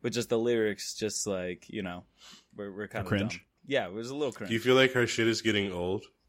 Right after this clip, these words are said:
Speaker 1: Uh, I mean,
Speaker 2: Um,
Speaker 1: I don't, I
Speaker 2: kind
Speaker 1: don't,
Speaker 2: of.
Speaker 1: I mean, yeah, Ryan, you think it's getting old?
Speaker 2: I think she's getting a little bit too big for her boots, to be honest with you, 'cause it's like, Punisher was such a sick album, but I just feel like her style is, like,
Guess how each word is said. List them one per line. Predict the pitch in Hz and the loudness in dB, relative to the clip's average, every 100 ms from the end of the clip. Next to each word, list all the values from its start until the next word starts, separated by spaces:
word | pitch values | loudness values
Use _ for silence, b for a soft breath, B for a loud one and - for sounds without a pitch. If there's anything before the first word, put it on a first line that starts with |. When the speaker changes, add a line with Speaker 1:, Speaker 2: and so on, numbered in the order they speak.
| _ b b b b b b _ - | _ b b b b b b _ 0
Speaker 1:
Uh, | 160 180 196 196 196 196 B B - | 4 4 4 4 2 0 B B -6
I | 170 | 0
mean, | 208 208 190 175 | 2 0 -2 0
Speaker 2:
Um, | 123 139 143 139 - _ _ _ | 4 4 2 0 -6 _ _ _
Speaker 1:
I | 214 | -6
don't, | 285 | -4
I | 226 147 | -2 0
Speaker 2:
kind | 170 233 | 2 2
Speaker 1:
don't, | - | 0
Speaker 2:
of. | 85 202 - - | -4 -10 -18 -18
Speaker 1:
I | - | -6
mean, | 214 220 - _ _ _ _ _ _ _ | -4 -4 -8 _ _ _ _ _ _ _
yeah, | 151 165 131 110 | 0 0 0 -2
Ryan, | 139 156 151 135 | 0 0 -2 -8
you | 135 | -10
think | 139 | -8
it's | 135 | -6
getting | 123 127 127 | -6 -4 -2
old? | 127 160 - _ b b b b b b _ | -2 -4 -10 _ b b b b b b _
Speaker 2:
I | 143 | 2
think | 247 | 4
she's | - 175 | 4 6
getting | 156 147 | 8 8
a | |
little | 127 127 | 6 4
bit | 113 | 2
too | 110 | 4
big | 113 | 4
for | 113 | 4
her | 92 | 2
boots, | 92 104 | 2 0
to | - | 0
be | 95 | 0
honest | 101 104 | 0 0
with | 92 92 | -2 -2
you, | 95 | -2
'cause | 98 | -2
it's | 98 | 0
like, | 107 104 - | 2 2 2
Punisher | 139 165 175 | 2 4 6
was | 147 | 6
such | 156 135 | 4 2
a | |
sick | - 113 | 0 2
album, | 101 117 127 135 139 _ - | 4 4 2 -2 -6 _ -16
but | 110 107 | -2 4
I | 117 | 4
just | 135 | 4
feel | - | 2
like | 143 - | 2 2
her | 117 | -2
style | - 107 110 101 | 2 4 4 2
is, | 87 | 0
like, | 90 85 85 - | 0 -2 -2 -12